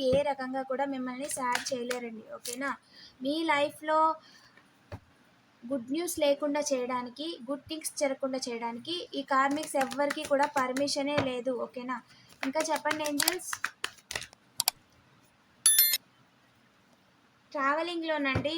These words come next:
మీరు రీసెంట్గా జర్నీస్ ఏదైనా ప్లాన్ చేస్తుంటే అస్సలు మిస్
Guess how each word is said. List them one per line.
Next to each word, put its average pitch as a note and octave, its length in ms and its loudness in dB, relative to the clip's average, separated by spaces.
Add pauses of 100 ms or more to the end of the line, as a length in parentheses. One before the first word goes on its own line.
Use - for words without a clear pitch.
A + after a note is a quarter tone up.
(120)
మీరు D4 220 2 (200)
రీసెంట్గా D4 500 -2 (140)
జర్నీస్ C4+ 480 -2 (1040)
ఏదైనా C#4+ 280 6 (100)
ప్లాన్ C4+ 340 2
చేస్తుంటే C#4+ 520 0 (1800)
అస్సలు D#4+ 320 -6
మిస్ C#4+ 160 0